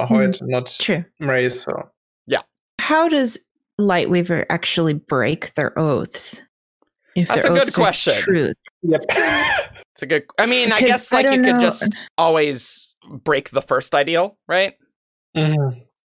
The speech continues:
Speaker 3: It's like,
Speaker 1: Mm-hmm.
Speaker 3: if you don't want the Spread around, then it's like,
Speaker 2: Mm.
Speaker 3: "I'm not
Speaker 1: So
Speaker 3: gonna
Speaker 1: it
Speaker 3: do
Speaker 1: just,
Speaker 3: this life before death crap."
Speaker 1: like, how did Shallan basically kill Testament? Like,
Speaker 3: Ooh.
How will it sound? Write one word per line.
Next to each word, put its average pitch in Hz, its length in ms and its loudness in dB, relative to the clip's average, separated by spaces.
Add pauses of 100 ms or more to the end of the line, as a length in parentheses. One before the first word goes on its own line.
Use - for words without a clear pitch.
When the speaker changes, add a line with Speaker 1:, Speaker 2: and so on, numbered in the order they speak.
(100)
Speaker 3:
It's 214 80 4
like, 196 100 6
Speaker 1:
Mm-hmm. 190 60 6
Speaker 3:
if 180 100 0
you 135 120 -6
don't 151 240 0
want 160 200 0
the 170 80 -4
Spread 151 280 -2
around, 135 500 -12
then - 160 -12
it's - 160 -18
like, 73 180 -8 (720)
Speaker 2:
Mm. 131 160 -8
Speaker 3:
"I'm 143 80 -18 (140)
not - 160 -10
Speaker 1:
So - 80 -6
Speaker 3:
gonna 180 160 2
Speaker 1:
it 175 80 0
Speaker 3:
do 214 60 0
Speaker 1:
just, 190 100 2
Speaker 3:
this 143 120 0
life 113 180 -2
before 123 220 -6
death 104 300 -8
crap." - 220 -6
Speaker 1:
like, 190 340 -2 (540)
how 240 260 0
did 226 420 0 (320)
Shallan 160 680 0 (520)
basically - 500 -8
kill 156 580 -4 (180)
Testament? - 840 -8
Like, 180 200 -4 (1800)
Speaker 3:
Ooh. 95 440 -12